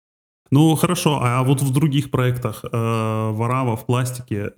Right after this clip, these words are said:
то есть, э, каково было влияние музыкантов, которые не писали сами песни, но вот участвовали в аранжировке, на...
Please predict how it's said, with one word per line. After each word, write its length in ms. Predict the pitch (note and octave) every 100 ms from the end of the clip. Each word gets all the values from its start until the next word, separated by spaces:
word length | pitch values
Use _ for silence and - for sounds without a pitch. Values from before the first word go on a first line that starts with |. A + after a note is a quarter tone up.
| -
то 80 | -
есть, 380 | A#2 - - -
э, 560 | B2+ - - - - - - - - _ _
каково 280 | B2 C#3+ D#3
было 240 | C#3 C3+
влияние 840 | B2+ C3 C3+ C3+ B2+ B2 A#2+ A2+ - -
музыкантов, 640 | B2+ B2+ B2 C#3 C#3+ A2+ -
которые 480 | A#2 B2+ A#2+ A2+
не 460 | A#2 C3+ - A#2+ - _ _ -
писали 340 | - B2+ A2
сами 280 | G#2+ A#2+ A#2
песни, 340 | B2 G#3 G3 A2
но 220 | B2+ C3+
вот 140 | B2
участвовали 400 | B2 C3 - A2+
в 40 | A#2
аранжировке, 760 | A2+ A#2+ C3 C3 - G#2+ G#2+ -
на... 680 | A2+ A2+ A#2 A#2 A#2 A#2 G1+